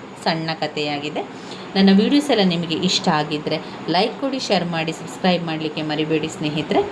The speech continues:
ಇನ್ನು ಮುಂದಿನ ವಿಡಿಯೋದಲ್ಲಿ ನಾವು ಇನ್ನು ಬರುವಂತಹ ಯಾವ ಕತೆ, ಸಣ್ಣ ಕಥೆಯನ್ನು ನೋಡ್ಕೊಳ್ಳೋ. ಮೊದಲಿಗೆ ಸಣ್ಣ ಕಥೆ, ಎಲ್ಲ ಸಣ್ಣ ಕಥೆಗಳ ಬಗ್ಗೆ ನಾವು ತಿಳ್ಕೊಂಡು ನಂತರ ಪ್ರಾಚೀನ ಕನ್ನಡದ ಕಾವ್ಯಕ್ಕೆ ಕೂಡ ಬರುವ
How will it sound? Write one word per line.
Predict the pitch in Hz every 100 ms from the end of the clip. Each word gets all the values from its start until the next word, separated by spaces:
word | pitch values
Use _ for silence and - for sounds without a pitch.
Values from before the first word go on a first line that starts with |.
| - - - - - - - - - 202
ಇನ್ನು | 190 277 202 - 180
ಮುಂದಿನ | 190 240 277 262
ವಿಡಿಯೋದಲ್ಲಿ | 185 165 165 277 226 233 - - -
ನಾವು | 160 170 233 165 180 208 - - - - - -
ಇನ್ನು | 180 185
ಬರುವಂತಹ | 170 165 160 156 156 160 165 160
ಯಾವ | 156 156 151
ಕತೆ, | 151 151 151
ಸಣ್ಣ | 151 170 175
ಕಥೆಯನ್ನು | 165 151 151 151 151 156
ನೋಡ್ಕೊಳ್ಳೋ. | 156 147 156 156
ಮೊದಲಿಗೆ | 247 190 185 165 202
ಸಣ್ಣ | 202 170 185
ಕಥೆ, | 175 160
ಎಲ್ಲ | 151 160 185 220
ಸಣ್ಣ | 220 190 175
ಕಥೆಗಳ | 175 165 160 160 156
ಬಗ್ಗೆ | 151 151 160
ನಾವು | 151 151
ತಿಳ್ಕೊಂಡು | 160 160 156 156 - - - -
ನಂತರ | 190 233 403 233 165 196 - -
ಪ್ರಾಚೀನ | - 175 180 - 214 208
ಕನ್ನಡದ | 185 170 165 156
ಕಾವ್ಯಕ್ಕೆ | 165 - 214 269 208 180 165 -
ಕೂಡ | 160 220 - - - -
ಬರುವ | 165 160